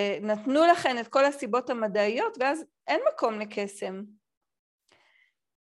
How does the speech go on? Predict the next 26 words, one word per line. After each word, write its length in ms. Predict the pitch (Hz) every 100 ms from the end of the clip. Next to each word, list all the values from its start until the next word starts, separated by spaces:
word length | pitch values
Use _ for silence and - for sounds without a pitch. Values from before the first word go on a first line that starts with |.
| _ _ _ _ _ _ _ _ _ -
אז 280 | 226 202 -
העולם 360 | 226 220 220 277
שלנו 420 | 440 480 277 220 220
הוא 840 | 214 - 220 208 208 202 208 208 -
מלא 360 | 196 196 226
בקסם. 640 | 208 208 233 208 - 147 175 190 _ _ _ _ _ _ -
העולם 260 | 202 226
שלנו 360 | 294 302 240 202
הוא 120 | 202
קסום. 580 | 233 208 - 240 196 220 -
<laughs> 1300 | 330 - - - _ _ - 480 - - - _ _
אישה 260 | 247 - 370 571
שיולדת 920 | - 285 247 269 320 262 247 262 - - 208
ומביאה 500 | 220 220 208 240 294
חיים 340 | 277 247 262
לעולם 520 | 262 220 208 240 247
זה 140 | 202 202
קסם. 520 | - 233 226 - - 135 208 - -
בגלל 200 | 196 208
זה 160 | 214 247
נורא 280 | 226 214
מעצבן 420 | 233 226 226 208 208
אותי 180 | 220
לשמוע 480 | 185 214 214 202 202
זוגות 340 | 220 196 208 208
שאומרות, 400 | 180 190 196